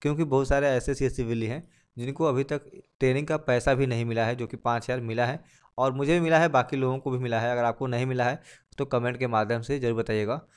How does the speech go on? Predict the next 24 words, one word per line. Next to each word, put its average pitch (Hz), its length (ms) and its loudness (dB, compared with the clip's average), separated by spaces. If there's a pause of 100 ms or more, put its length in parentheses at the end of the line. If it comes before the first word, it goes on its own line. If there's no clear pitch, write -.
(220)
और 143 180 6
यहाँ 147 180 2
पे 165 120 0
जो 165 140 -2
पेमेंट 131 420 -2
रुक 123 240 -4
रही 127 200 2
है, 127 200 -2
क्या 117 580 0
मिलेगा 123 400 2
या 127 120 4
नहीं 113 260 -2
मिलेगा, 113 400 -4 (360)
तो 131 60 -2
मैं 147 180 2
इस 147 200 -2 (120)
संबंध 131 380 -2
में 139 200 -4
डिस्ट्रिक्ट 127 340 -8
मैनेजर 120 200 -6
से 127 120 -4
भी 127 80 0
बात 110 240 -2
किया 110 260 -6